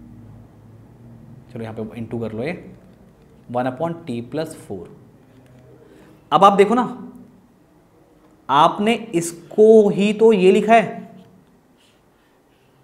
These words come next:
करना आपको इसको integrate था, यानी अब आप इसको integrate करोगे आपका answer आ जाएगा। तो आपको simply इसको integrate करना है, वन बाई थ्री को बाहर लीजिए, integration of one upon t plus one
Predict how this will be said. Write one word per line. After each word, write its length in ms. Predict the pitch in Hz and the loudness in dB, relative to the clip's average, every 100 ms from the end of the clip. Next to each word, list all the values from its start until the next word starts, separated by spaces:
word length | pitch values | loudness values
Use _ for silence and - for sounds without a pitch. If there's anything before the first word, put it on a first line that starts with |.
| _ _ - | _ _ -4
करना 240 | 143 190 | 0 4
आपको 200 | 196 214 | 4 6
इसको 180 | 220 233 | 4 6
integrate 380 | 220 214 214 214 | 4 6 6 6
था, 60 | 220 | 2
यानी 260 | 196 175 196 | 0 0 4
अब 120 | 185 | 4
आप 120 | 185 | 4
इसको 200 | 175 214 | 4 4
integrate 280 | 214 214 226 | 6 6 4
करोगे 220 | 220 147 | 4 2
आपका 240 | 110 - 120 | 0 -2 -4
answer 220 | 143 196 | -2 -2
आ 60 | |
जाएगा। 280 | 175 165 170 - - - | -2 -4 -6 -12 -20 -6
तो 60 | 170 | -2
आपको 200 | 165 190 | -2 -2
simply 240 | 190 190 | -4 -4
इसको 200 | 202 202 | -2 -2
integrate 360 | 170 139 127 127 | -2 -4 -6 -8
करना 200 | 98 98 | -12 -14
है, 100 | 98 - _ _ _ _ - | -16 -20 _ _ _ _ -6
वन 220 | 120 143 | -4 0
बाई 140 | 165 170 | 0 0
थ्री 140 | 175 | -2
को 100 | 175 | -2
बाहर 200 | 160 160 | -2 -2
लीजिए, 420 | 165 170 220 208 - - - _ _ _ _ | -2 -4 -6 -10 -20 -20 -20 _ _ _ _
integration 500 | 151 151 165 185 170 | -10 -8 -2 -2 -2
of 220 | 185 196 - 127 | -4 -6 -8 -6
one 140 | 143 | -4
upon 360 | 160 165 170 175 175 | -4 -4 -4 -4 -8
t 100 | 170 165 170 | -8 -6 -4
plus 220 | 160 160 | -4 -4
one 220 | 160 170 | -8 -8